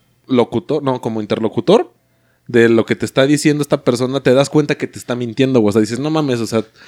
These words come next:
tu argumento ya no tiene la misma coherencia porque en tal punto la cagaste". Y en la misma plática te das cuenta que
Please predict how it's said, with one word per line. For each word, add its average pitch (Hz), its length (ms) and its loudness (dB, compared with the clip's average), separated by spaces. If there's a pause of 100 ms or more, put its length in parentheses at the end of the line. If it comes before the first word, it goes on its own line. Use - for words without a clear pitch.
(180)
tu 139 80 2
argumento 143 460 2
ya 143 320 2
no 139 340 0
tiene 139 320 0
la 123 140 2
misma 127 280 -2
coherencia 127 480 2
porque 110 260 -4
en 104 60 -4
tal 123 200 -2
punto 131 380 -2 (160)
la 101 160 -2
cagaste". 120 460 0
Y 131 80 4
en 127 60 4
la 123 60 0
misma 165 180 -2
plática 175 260 0
te 120 80 -2
das 127 120 0
cuenta 147 240 0
que 101 220 0